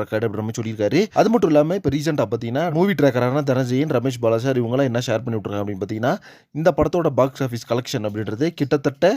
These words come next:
அறுபத்தோரு கோடி முதல் நாளே வசூலாயிருச்சு அப்படின்ற மாதிரி சொல்றாங்க. அது மட்டும் இல்லாம, தமிழ்நாடு பாக்ஸ் ஆஃபீஸ் மட்டும் நாற்பது கோடி கலெக்ஷன் பண்ணியிருக்கு அப்படின்ற மாதிரி சொல்றாங்க. So, இந்த ரெக்கார்ட்ஸ் அப்படின்றது பாத்தீங்கன்னா, ஏற்கனவே வலிமை படத்தோட ரெக்கார்டை பீட் பண்ணியிருக்கு. அது மட்டும் இல்லாம,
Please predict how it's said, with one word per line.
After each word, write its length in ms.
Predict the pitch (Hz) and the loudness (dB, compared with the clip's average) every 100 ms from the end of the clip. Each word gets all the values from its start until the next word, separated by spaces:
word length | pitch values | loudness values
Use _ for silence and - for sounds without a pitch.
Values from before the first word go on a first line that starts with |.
| - - _ 120 | -2 -16 _ 0
அறுபத்தோரு 420 | 160 196 156 143 139 | 0 2 2 2 2
கோடி 160 | 160 175 123 | 0 0 0
முதல் 200 | 139 143 | 2 2
நாளே 100 | 135 | 2
வசூலாயிருச்சு 580 | 127 113 104 104 104 117 | 0 -2 -2 -2 -2 -2
அப்படின்ற 220 | 101 107 | -2 -4
மாதிரி 160 | 120 123 | -4 -4
சொல்றாங்க. 340 | 104 107 104 170 - - - _ 139 | -2 -2 0 0 -2 -16 -20 _ 0
அது 80 | 196 | 2
மட்டும் 180 | 190 151 | 2 2
இல்லாம, 180 | 143 - | 0 0
தமிழ்நாடு 360 | 135 180 175 127 | 0 2 2 2
பாக்ஸ் 180 | 113 113 | 0 -2
ஆஃபீஸ் 140 | 107 113 | -6 -6
மட்டும் 200 | 113 156 147 | -6 -2 -2
நாற்பது 260 | 123 131 113 | -2 -2 -4
கோடி 120 | 120 | -2
கலெக்ஷன் 260 | 107 107 117 | -2 -4 -4
பண்ணியிருக்கு 320 | 101 104 110 | -2 -4 -4
அப்படின்ற 200 | 101 101 101 | -4 -4 -6
மாதிரி 140 | 107 | -6
சொல்றாங்க. 320 | 95 95 98 143 - - - _ | -4 -4 0 0 -2 -14 -20 _
So, 60 | - 165 | 2 2
இந்த 100 | 139 | 4
ரெக்கார்ட்ஸ் 320 | 139 - 196 165 | 4 4 2 2
அப்படின்றது 300 | 123 113 110 | -2 -2 -2
பாத்தீங்கன்னா, 260 | 104 123 139 123 | -2 -2 0 0
ஏற்கனவே 380 | 120 120 139 190 - | 0 -2 0 -2 0
வலிமை 260 | 117 214 208 | 2 2 2
படத்தோட 280 | 147 123 110 113 | 2 0 0 0
ரெக்கார்டை 260 | 117 120 117 | 0 0 -2
பீட் 120 | 113 | -8
பண்ணியிருக்கு. 340 | 110 110 - 190 254 - _ _ 139 | -6 -6 0 2 2 -4 _ _ 2
அது 100 | 165 | 2
மட்டும் 200 | 214 135 | 2 4
இல்லாம, 320 | 113 110 135 | 2 2 0